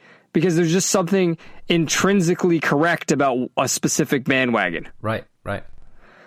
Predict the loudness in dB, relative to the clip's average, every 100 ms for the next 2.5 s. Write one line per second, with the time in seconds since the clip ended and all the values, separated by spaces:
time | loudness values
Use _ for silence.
0 | -20 _ -2 0 2 0 -2 0 2 0
1 | 0 -2 0 2 2 2 2 2 0 0
2 | -2 -2 -6 -10